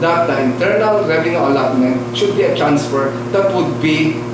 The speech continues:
that, uh, that would be targeted towards those who need it, those who have what's called in the literature, disabilities. No? But at the same time, at the same time, you also have this performance.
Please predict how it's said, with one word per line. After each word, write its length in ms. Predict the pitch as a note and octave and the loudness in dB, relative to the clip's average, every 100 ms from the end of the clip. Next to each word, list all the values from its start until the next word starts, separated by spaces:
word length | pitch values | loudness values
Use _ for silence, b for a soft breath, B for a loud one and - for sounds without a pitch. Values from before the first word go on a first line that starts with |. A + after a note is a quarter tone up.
| - | -4
that, 240 | D#3 C#3+ C#3+ | 0 2 2
uh, 420 | D3+ D3 C#3 C#3 | 0 0 0 0
that 180 | D#3 - | 0 0
would 140 | C#3+ | 0
be 140 | C#3+ - | 0 0
targeted 680 | D#3 D#3 C#3+ D3 C3 A#2+ A#2+ | 0 0 0 0 -2 -2 -2
towards 360 | A#2+ B2+ - | 0 0 0
those 200 | - D3+ C#3+ - | 0 0 0 -4
who 140 | G#3 F3 | -2 0
need 200 | D#3+ D3 | 2 2
it, 240 | D#3+ D3 - | 0 -2 -2
those 220 | F#3 - | -2 0
who 80 | D3+ | 2
have 160 | D3 C#3 - | 0 -2 -4
what's 220 | A#2 - | -4 -2
called 140 | D3 D3 | 0 2
in 80 | |
the 100 | C#3+ | 2
literature, 480 | C#3+ D3 C3 B2+ C#3 B2 A#2+ - | 2 0 -2 0 -2 -2 -4 -4
disabilities. 880 | C#3+ - B2 B2 A#2+ D3+ - - - - | -2 0 0 -2 -2 0 -2 -2 -8 -8
No? 160 | - A#2+ - B - | -6 -6 -6 B -4
But 180 | B3+ C#4 | 0 2
at 60 | |
the 60 | C#4 | 2
same 320 | - A#3 G3+ | 2 2 0
time, 200 | - - - _ _ _ - | -2 -4 -6 _ _ _ -12
at 260 | A#2+ - | -8 -4
the 60 | F3+ | 0
same 180 | F3+ D#3 | 0 0
time, 160 | D3 - - | 0 -2 0
you 80 | A#3 | 2
also 200 | A3 G#3+ | 2 2
have 80 | E3 | -2
this 160 | - | -2
performance. 440 | D#3+ - C#3+ B2+ | -2 0 0 0